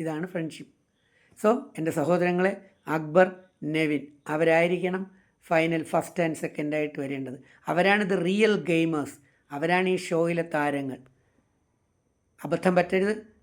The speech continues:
തെറ്റ് പറ്റരുത്. പി ആറുകളുടെ പബ്ലിസിറ്റികളിലും കള്ളത്തരങ്ങളിലും നിങ്ങൾ വീഴരുത്. ഇപ്പം ശൈത്യ ഉൾപ്പെടെ പറഞ്ഞു, പി ആറുകാർ ശൈത്യയുടെ,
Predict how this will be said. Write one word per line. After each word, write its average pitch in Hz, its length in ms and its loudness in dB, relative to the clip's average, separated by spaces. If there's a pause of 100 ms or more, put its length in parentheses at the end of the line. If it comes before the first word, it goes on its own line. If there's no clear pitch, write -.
(140)
തെറ്റ് 170 240 -2
പറ്റരുത്. 180 460 0 (420)
പി 170 160 -6
ആറുകളുടെ 185 500 2 (360)
പബ്ലിസിറ്റികളിലും 185 840 -2 (100)
കള്ളത്തരങ്ങളിലും 180 680 0
നിങ്ങൾ 180 180 -4
വീഴരുത്. 185 420 -2 (360)
ഇപ്പം - 200 -2
ശൈത്യ 170 460 0
ഉൾപ്പെടെ 180 380 0
പറഞ്ഞു, 175 280 0 (340)
പി 165 160 -4
ആറുകാർ 170 500 2
ശൈത്യയുടെ, 180 580 0